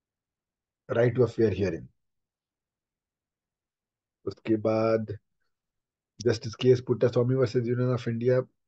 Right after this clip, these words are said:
it's a privacy, Navtej Singh Johar, अ, section three seventy seven। डीके बासु versus State of West Bengal, arrested person के राइट को लेकर होता है, बहुत सारी guidelines आई थी।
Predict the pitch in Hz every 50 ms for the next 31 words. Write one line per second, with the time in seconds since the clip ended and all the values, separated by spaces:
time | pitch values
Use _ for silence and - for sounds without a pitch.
0 | _ 117 107 92 - - 110 95 - - 104 104 110 107 107 104 - - 123 123
1 | 113 113 104 101 98 - 113 110 107 107 - 107 104 98 92 107 113 104 107 123
2 | 123 123 127 - _ _ _ _ _ _ _ _ _ _ _ - 113 117 104 98
3 | - - 113 - - 101 98 - 117 110 120 117 113 117 113 117 104 - 123 113
4 | 120 127 131 143 - _ _ _ _ _ _ _ _ _ _ _ _ _ _ _
5 | _ _ _ _ _ _ _ _ _ _ _ _ _ _ _ _ _ _ _ _
6 | _ _ _ - 110 107 - - 135 110 117 120 120 127 - 143 131 135 131 -
7 | - 135 127 - - 131 127 135 127 113 123 127 123 123 - 131 127 123 123 127
8 | 131 135 139 160 - _ _ _ - 147 151 113 - - - 135 117 120 - 131
9 | 113 - 120 120 123 127 123 120 123 123 - - 123 120 123 120 127 113 120 120
10 | 120 - 127 113 117 131 143 - _ _ _ _ _ _ _ _ _ _ _ _
11 | _ _ _ _ _ _ _ _ _ _ _ _ - - 113 113 117 117 107 110
12 | 107 107 104 107 113 123 131 123 127 127 131 127 127 127 - 127 131 135